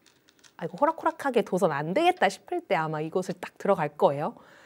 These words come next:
아, 그 타이밍이 과연 언제일지 좀 지켜보는 것도 오늘 대국의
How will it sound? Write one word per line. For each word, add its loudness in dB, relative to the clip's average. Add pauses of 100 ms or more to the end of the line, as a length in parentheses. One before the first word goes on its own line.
(520)
아, -6
그 2
타이밍이 4
과연 2
언제일지 4
좀 -2
지켜보는 6
것도 6
오늘 6
대국의 4